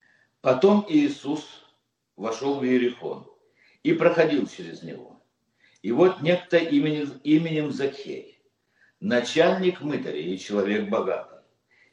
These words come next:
искал видеть Иисуса, кто он, но не мог за народом, потому что мал был ростом.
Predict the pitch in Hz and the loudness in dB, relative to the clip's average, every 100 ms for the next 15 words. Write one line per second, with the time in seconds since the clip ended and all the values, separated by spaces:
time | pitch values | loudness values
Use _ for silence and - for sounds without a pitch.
0 | _ 120 131 131 - 170 180 156 170 151 | _ 0 0 0 4 6 6 4 0 -2
1 | - 147 135 127 165 170 - 165 160 - | -2 -4 -4 -6 -6 -8 -6 -6 -6 -12
2 | - - 143 131 127 139 170 190 - _ | -10 2 4 4 2 0 -2 -6 -12 _
3 | _ _ _ _ _ 110 165 208 202 190 | _ _ _ _ _ -2 0 2 2 2
4 | 196 180 175 170 156 147 151 156 135 127 | 2 0 0 0 0 0 -2 -2 -2 -2
5 | 131 139 - 117 110 107 107 113 101 95 | -4 -6 -6 -6 -4 -4 -4 -6 -6 -8
6 | - - | -10 -20